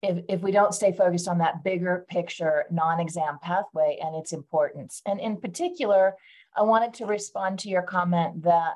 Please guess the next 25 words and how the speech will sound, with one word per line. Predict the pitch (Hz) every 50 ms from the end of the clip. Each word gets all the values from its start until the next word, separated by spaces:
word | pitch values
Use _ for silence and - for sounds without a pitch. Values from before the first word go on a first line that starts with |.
| -
on | 180 170 175
compensation | 170 - 196 180 170 175 175 170 175 196 190 185 180 - 180 170
that | 160 - -
many | 175 170 170 175 180 180
people | 175 180 170 160 - 165 160
studying | 160 - - 160 156 160 160 156 156 156
for | - 160 156
the | 156 156
exam | 156 156 - 160 156 151 151 147
work | 147 151 151 151 147 147 -
at | 147 -
least | 143 143 143 - _
part-time. | - 156 143 - _ - 151 143 139 139 165 175 _ _ _ _ - - - -
I | 196
wanna | 196 214 214 226 233 233
challenge | - 214 185 180 185 185 180 175 -
that | - 170 165 165 160
and | 165 156 160 -
say, | - 160 156
I | 156
don't | 156 156 156 160 -
believe | 160 156 156 156
that | 156 151 147
that's | - 151 151 - - -
true, | - - 175 170 170 175 180 180 180